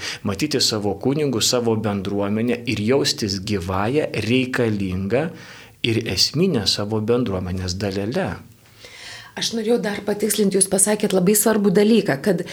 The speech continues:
Speaker 2: kiekvienas parapijietis, kuris turi problemą ateiti į bažnyčią priimti šventąją komuniją, gali ją priimti namuose.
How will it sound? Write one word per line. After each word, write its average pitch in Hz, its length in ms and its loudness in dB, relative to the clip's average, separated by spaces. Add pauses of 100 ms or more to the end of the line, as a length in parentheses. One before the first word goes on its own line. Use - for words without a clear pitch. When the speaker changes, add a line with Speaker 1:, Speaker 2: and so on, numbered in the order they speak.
(320)
Speaker 2:
kiekvienas 240 600 4
parapijietis, 185 880 4
kuris 208 320 2
turi 226 240 4
problemą 202 720 2
ateiti 214 320 0
į 180 80 0
bažnyčią 202 480 2
priimti 202 320 0
šventąją 196 560 2
komuniją, 185 640 2
gali 202 400 2
ją 202 160 2
priimti 202 400 2
namuose. 190 720 2